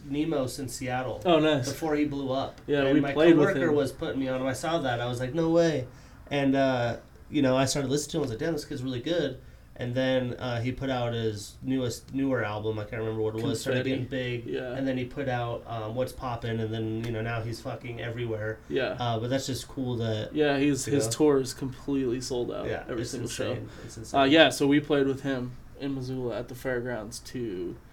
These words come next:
Speaker 2: There might have been a hundred and fifty people there.
Speaker 1: And he kinda come, you know, not the res necessarily, but Louisville, Kentucky, like, out
Speaker 2: Oh,
Speaker 1: there
Speaker 2: yeah,
Speaker 1: in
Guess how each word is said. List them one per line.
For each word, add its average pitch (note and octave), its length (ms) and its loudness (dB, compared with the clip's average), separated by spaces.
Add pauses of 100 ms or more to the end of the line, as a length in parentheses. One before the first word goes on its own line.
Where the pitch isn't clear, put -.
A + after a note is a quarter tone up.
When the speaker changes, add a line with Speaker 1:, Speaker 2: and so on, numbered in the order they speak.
(360)
Speaker 2:
There C#3 100 -4
might B2 200 -2
have A#2+ 100 -4
been A2 120 -4
a G#2 60 -8
hundred A#2+ 460 -6
and G2+ 100 -10
fifty - 380 -10 (120)
people - 280 -12
there. C3+ 160 -6
Speaker 1:
And B2+ 80 0
he E3 80 2
kinda E3+ 260 0
come, C3+ 240 -2
you B2+ 120 -2
know, A#2 100 -2
not A2+ 240 -6
the G#2 100 -10 (240)
res B2 340 -2
necessarily, A2 440 -4
but A#2 100 -4
Louisville, A#2 440 -2
Kentucky, A#2+ 460 -10
like, A2+ 200 -6
out E3+ 120 8
Speaker 2:
Oh, D#3 100 10
Speaker 1:
there D3+ 80 8
Speaker 2:
yeah, D#3 100 10
Speaker 1:
in D3 60 6